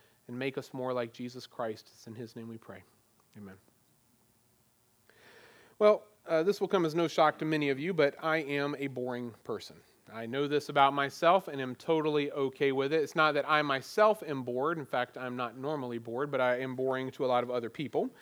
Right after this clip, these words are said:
Uh, people will be like, "So what do you like to do?" And I'll be like, "Eh, I like, I don't know, to read the news. That's really all I like to do." I do it multiple times a day, especially local news, especially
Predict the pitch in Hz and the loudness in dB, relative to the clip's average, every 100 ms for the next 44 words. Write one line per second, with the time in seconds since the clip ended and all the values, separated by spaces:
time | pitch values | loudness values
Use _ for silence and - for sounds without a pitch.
0 | - - - - - 135 131 127 127 180 | -20 -20 -20 -16 4 8 10 10 6 4
1 | 165 151 156 151 151 180 180 170 165 147 | 2 6 8 8 6 0 4 4 2 0
2 | 226 139 107 104 131 127 135 123 120 _ | 4 4 2 -4 -4 0 2 2 -2 _
3 | _ - 359 359 349 - 175 170 175 _ | _ -6 -2 -2 -2 -6 -8 -6 -6 _
4 | _ _ _ _ - - - 160 180 160 | _ _ _ _ -20 -20 -2 0 2 4
5 | 190 202 - 151 180 165 170 202 285 311 | 2 0 -4 -2 0 2 6 8 6 4
6 | - - _ _ 170 165 - - - - | -2 -16 _ _ -2 -2 -4 -14 -16 -20
7 | - - - 160 190 196 208 208 208 202 | -20 -14 0 6 12 12 12 12 12 10
8 | 202 220 247 175 135 135 139 175 170 160 | 2 4 6 6 6 2 2 2 4 0
9 | 165 175 165 165 160 156 151 170 180 185 | 0 0 2 2 0 4 6 6 4 0
10 | 160 156 139 151 160 175 156 156 185 180 | 0 -2 2 2 2 0 0 0 0 -2
11 | - 202 190 170 160 | 4 4 4 2 0